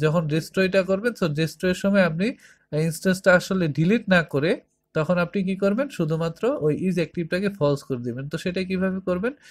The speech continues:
আহ, ডেস্ট্রয় এপিআইটাকে ওভাররাইড করতে হবে। So ডেস্ট্রয় এপিআই যে মেথডটা আসলে actually ডিলিটের যে মেথডটা আছে, সেটাকে ওভাররাইড করতে হবে। তো সেটা ওভাররাইড করার জন্য আমাদেরকে চলে যেতে হবে, হ্যাঁ, actually যেটা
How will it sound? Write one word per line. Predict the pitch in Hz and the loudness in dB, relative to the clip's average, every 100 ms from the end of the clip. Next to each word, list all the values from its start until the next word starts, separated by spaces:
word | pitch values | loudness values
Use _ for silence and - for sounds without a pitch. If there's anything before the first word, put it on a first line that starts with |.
| - _ 160 | -20 _ 2
আহ, | 147 147 | 2 2
ডেস্ট্রয় | 175 - 190 | 0 2 2
এপিআইটাকে | 185 185 180 175 165 | 4 2 0 0 0
ওভাররাইড | 156 175 180 - | 2 2 0 -4
করতে | 156 - 165 | -8 -4 -2
হবে। | 165 254 - - - _ | -2 -4 -8 -20 -20 _
So | - 143 | -6 -2
ডেস্ট্রয় | 165 - 190 185 | -2 -2 0 0
এপিআই | 175 180 170 170 156 147 143 143 | 0 0 -2 -6 -6 -6 -4 -2
যে | 160 147 | 0 2
মেথডটা | 147 185 - 180 | 0 0 2 2
আসলে | - 160 160 | 2 0 -2
actually | - 170 170 135 | -2 -4 -2 -2
ডিলিটের | 151 170 180 180 180 | -2 0 0 0 -2
যে | 170 | -4
মেথডটা | 160 170 175 | -6 -4 -4
আছে, | 196 190 | -2 -4
সেটাকে | 160 160 156 135 | -4 -2 0 0
ওভাররাইড | 160 180 180 - | 0 0 -2 -8
করতে | 147 139 | -8 -4
হবে। | 143 156 240 - - - - | -4 -2 -6 -8 -20 -20 -8
তো | 147 - | -4 0
সেটা | 175 196 | 8 8
ওভাররাইড | 202 214 202 208 | 10 6 4 4
করার | 196 190 | 4 4
জন্য | 190 185 | 2 2
আমাদেরকে | 175 175 170 175 - - - | 0 -4 -4 -6 -6 -14 -4
চলে | 175 165 | -4 -2
যেতে | 165 156 160 | -4 -2 -2
হবে, | 156 208 302 _ _ _ _ _ _ _ _ _ _ _ _ _ - | 0 0 -2 _ _ _ _ _ _ _ _ _ _ _ _ _ -6
হ্যাঁ, | 131 127 110 - 147 | 0 0 -2 -4 -4
actually | 147 - 180 220 170 | -4 0 0 2 0
যেটা | 151 170 | 0 4